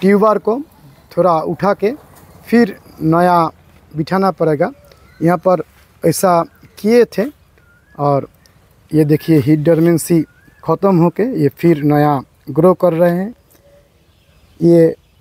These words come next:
Water Lily को देखिए, Water Lily मेरे बहुत पसंद होता है। और ये जो Micro Lotus में कितना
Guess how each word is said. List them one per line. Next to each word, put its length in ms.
Water 300
Lily 260
को 140
देखिए, 400
Water 320
Lily 400
मेरे 240
बहुत 300
पसंद 340
होता 220
है। 140
और 340
ये 180
जो 180
Micro 420
Lotus 420
में 120
कितना 480